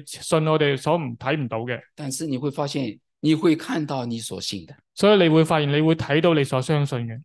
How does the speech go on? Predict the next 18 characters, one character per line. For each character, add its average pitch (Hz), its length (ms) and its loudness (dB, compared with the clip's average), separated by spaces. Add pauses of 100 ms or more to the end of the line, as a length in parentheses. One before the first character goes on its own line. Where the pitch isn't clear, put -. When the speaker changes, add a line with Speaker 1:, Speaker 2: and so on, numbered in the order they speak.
(100)
Speaker 2:
是 123 260 -10
神 117 320 -6
奇 - 220 -8
妙 120 180 -6
的 98 100 -8
能 92 240 -8
力。 92 160 -18 (100)
Speaker 1:
係 175 280 2
神 131 320 2
奇 131 180 -2
妙 131 140 2
嘅 143 100 2
能 113 200 -4
力。 110 60 -8 (240)
Speaker 2:
所 - 120 -6
以 302 40 -2
今 175 160 -6
天 160 200 -4